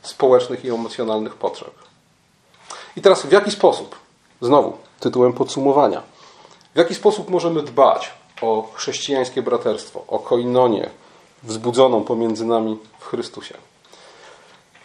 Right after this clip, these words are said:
Poprzez wzajemną miłość. Dbać o wspólnotę powinniśmy,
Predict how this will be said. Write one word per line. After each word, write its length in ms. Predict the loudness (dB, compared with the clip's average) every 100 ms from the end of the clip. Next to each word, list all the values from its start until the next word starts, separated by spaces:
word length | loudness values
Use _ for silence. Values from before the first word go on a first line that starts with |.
| _ _ _ _ _ _ _ _ _ _ _ _ _ _ _ _ -20 _ _ _ -4
Poprzez 280 | -2 -2 -4
wzajemną 380 | -4 -2 -4
miłość. 420 | -4 -6 -10 -14 -20 -20 _ _ _ _ _ _ _ _ _ _ _ _ _
Dbać 360 | 2 4 4 2
o 80 | -4
wspólnotę 580 | -4 -4 0 0 -2 -8 -10 _ _ -20 _ _ _ _ _ _ _ 0
powinniśmy, 720 | 0 2 0 0 -2 -2